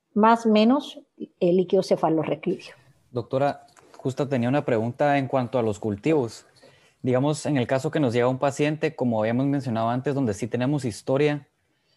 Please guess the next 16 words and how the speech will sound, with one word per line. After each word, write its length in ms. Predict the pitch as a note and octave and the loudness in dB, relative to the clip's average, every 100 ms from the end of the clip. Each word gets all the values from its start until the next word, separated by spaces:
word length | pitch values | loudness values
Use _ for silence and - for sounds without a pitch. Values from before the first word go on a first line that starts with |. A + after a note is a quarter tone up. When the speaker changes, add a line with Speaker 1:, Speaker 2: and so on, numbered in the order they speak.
| _ _ _ _ | _ _ _ _
Speaker 2:
¿siempre 440 | - - D3+ D3+ D#3+ | -12 -2 -2 2 2
le 120 | C#3+ | 4
vamos 220 | A#2+ C3 | 2 -2
a 60 | C#3+ | -4
sacar 320 | A#2 B2 - | -2 -2 -2
hemocultivo 760 | D3 D3+ C#3+ A2+ G2+ C3 C#3 D#3 | 0 0 0 -4 -2 0 2 2
y 80 | D3+ | 2
urocultivo 920 | C#3 B2+ G#2+ G2+ C#3 D#3+ F3+ F3 - _ | 0 0 -2 -2 0 2 2 0 -6 _
o 160 | - A#2+ | -6 -4
podemos 500 | A#2+ A2+ A#2+ C3+ C3 | 0 0 2 0 0
individualizar 1040 | C#3 C3+ B2+ B2 A#2 G#2 F#2 B2+ C3 C#3 - | 0 2 2 2 0 0 -2 0 0 0 -10
si 160 | - | -10
solo 260 | A2+ B2+ C3+ | -4 0 2
hemocultivo, 680 | C3+ B2 G#2+ G2 C#3 B2 | 0 -2 -4 -2 0 0
por 160 | G2 A2 | -2 -2
ejemplo? 500 | G#2 B2 B2+ G2 G2 | -2 -2 -4 -6 -10